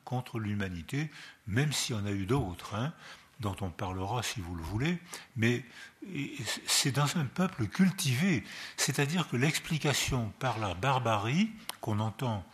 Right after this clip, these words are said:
actuellement et qui revient n'est pas, pour moi, une explication. C'est trop simple,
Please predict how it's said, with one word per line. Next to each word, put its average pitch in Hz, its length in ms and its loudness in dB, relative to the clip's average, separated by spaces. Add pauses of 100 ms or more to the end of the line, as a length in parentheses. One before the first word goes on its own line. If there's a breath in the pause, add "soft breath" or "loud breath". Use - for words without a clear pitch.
(260 loud breath)
actuellement 113 640 0
et 92 80 -6
qui - 140 -6
revient 98 480 0 (460 loud breath)
n'est 143 180 6
pas, 117 380 -2 (160)
pour 107 160 -2
moi, 104 320 -4 (120)
une 113 100 -2
explication. - 680 -6 (420)
C'est - 140 -8
trop 117 220 -4
simple, 87 360 -6